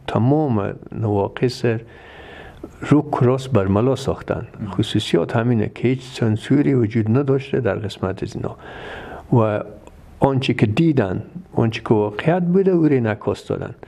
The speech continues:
Speaker 2: بسیار خوب، بسیار عالی. میراث اگیس برای شما که نواسه ایناییم و هنوز خوشبختانه در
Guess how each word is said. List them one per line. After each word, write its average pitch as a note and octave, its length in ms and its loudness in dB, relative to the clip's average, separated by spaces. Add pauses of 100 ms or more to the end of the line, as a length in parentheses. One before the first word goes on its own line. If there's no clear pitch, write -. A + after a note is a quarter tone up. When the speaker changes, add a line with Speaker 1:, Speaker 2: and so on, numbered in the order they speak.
Speaker 2:
بسیار G2+ 300 -6
خوب، - 180 -12 (300)
بسیار G#2 260 2
عالی. F#2 180 -4 (880)
میراث D3 500 2
اگیس D#3+ 340 2
برای A2+ 520 0
شما C3 260 2
که C3 100 -4
نواسه F#2+ 560 0
ایناییم F2 500 -2
و - 20 -6
هنوز G2 480 -2
خوشبختانه - 720 0
در F#2 160 0